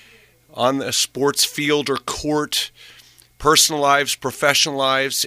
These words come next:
And what we're ultimately trying to accomplish is we're trying to help people become more aware, you know, use emotional intelligence to,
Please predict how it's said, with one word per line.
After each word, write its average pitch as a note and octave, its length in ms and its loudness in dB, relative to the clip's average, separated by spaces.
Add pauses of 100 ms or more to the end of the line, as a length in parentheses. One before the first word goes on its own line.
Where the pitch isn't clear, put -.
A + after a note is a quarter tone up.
And C#3+ 320 -4
what G#3+ 240 -6
we're G3 180 -4
ultimately C3+ 540 -6
trying C#3 300 -2
to A#2+ 80 -4
accomplish A#2+ 640 -4
is A#2+ 200 -8
we're C3+ 60 -10
trying F#3 460 -6
to C3 580 -6 (280)
help D#3 340 -6
people C#3+ 340 -8
become C3+ 400 -8
more D#3+ 420 -6
aware, A#2+ 640 -2 (640)
you F#3+ 80 -4
know, E3 120 -4
use F#3 380 -4
emotional C#3 560 -2
intelligence A#2+ 800 -4
to, A2 320 -4